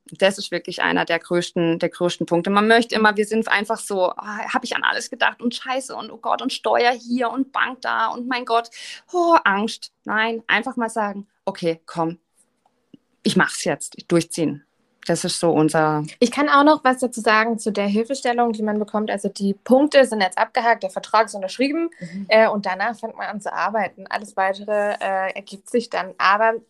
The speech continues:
Speaker 2: die Leute sind wahnsinnig hilfsbereit und, ähm, erfüllen eigentlich alle Fragen, wenn man sie anruft.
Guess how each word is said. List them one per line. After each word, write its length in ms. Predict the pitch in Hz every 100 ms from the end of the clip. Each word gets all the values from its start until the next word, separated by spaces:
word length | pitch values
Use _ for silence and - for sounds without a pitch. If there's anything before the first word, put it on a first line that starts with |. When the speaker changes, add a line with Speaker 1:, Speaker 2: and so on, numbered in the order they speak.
| _
Speaker 2:
die 140 | 214
Leute 240 | 196 208
sind 160 | 214 214
wahnsinnig 360 | 202 208 196 -
hilfsbereit 680 | 269 - - 202 196 196 - - - -
und, 340 | 202 196 196
ähm, 200 | 190 190
erfüllen 460 | 190 190 - 202 202
eigentlich 440 | - 185 185 -
alle 220 | - 175 202
Fragen, 500 | - 170 180 214 196
wenn 100 | 190
man 100 | 180
sie 140 | 185
anruft. 380 | 196 220 233